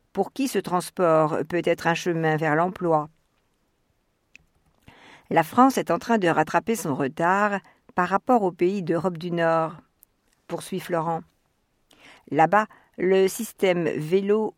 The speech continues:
cohabite dé-, dorénavant avec le système voiture. On n'en est pas encore là en France, mais les signaux sont très encourageants, particulièrement avec l'essor du V A E,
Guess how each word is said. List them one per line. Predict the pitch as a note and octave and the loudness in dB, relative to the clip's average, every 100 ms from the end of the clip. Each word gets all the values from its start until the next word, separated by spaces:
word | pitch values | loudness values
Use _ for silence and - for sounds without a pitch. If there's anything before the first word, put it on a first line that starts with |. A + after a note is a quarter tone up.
| _ | _
cohabite | G3+ F#3+ F#3 A3+ - | 0 2 2 -2 -6
dé-, | D#3+ E3+ - | -2 -2 -2
dorénavant | D#3 F#3 F3 E3+ E3+ F3 G3 G3+ - | 0 2 2 0 0 2 2 2 2
avec | - F3 E3+ | -2 -2 -2
le | F3 | -4
système | D#3 F3+ - F#3+ F#3+ F#3 E3+ | -6 -12 -2 0 2 0 -2
voiture. | E3 F#3+ F#3 - G3 D3 - - - _ _ _ _ _ _ _ _ _ - | 0 0 0 -4 -6 -6 -10 -16 -20 _ _ _ _ _ _ _ _ _ -2
On | |
n'en | C3+ B2+ | 0 0
est | B2+ | 0
pas | - D#3+ F3+ | 4 4 6
encore | G3+ G3 G#3+ A3 | 2 0 -2 0
là | A3+ A#3+ - | 0 0 0
en | A#3 | -2
France, | A3+ A#3 A3+ A3+ A3 - - - - | -2 -2 -2 -2 -6 -12 -14 -14 0
mais | G#3 | 4
les | G#3 | 6
signaux | F#3+ - F#3 E3+ E3+ | 4 0 -4 -4 -4
sont | F3 | -6
très | E3 - E3 E3+ | -6 0 2 2
encourageants, | F3+ F#3+ F3+ F3 E3+ E3+ E3+ _ _ _ _ | 0 -2 0 0 -2 -6 -8 _ _ _ _
particulièrement | - - - - D3 B2+ C#3 E3 G3+ G#3 | -4 -4 -8 -8 -2 0 0 2 2 2
avec | - D#3 D#3 | 0 -2 -2
l'essor | E3+ E3+ - G#3 G#3 | -4 -6 -6 -4 -4
du | E3 F3 | -4 -10
V | D3+ G3 - | -2 -2 0
A | - - _ | -2 -4 _
E, | F#3+ | -6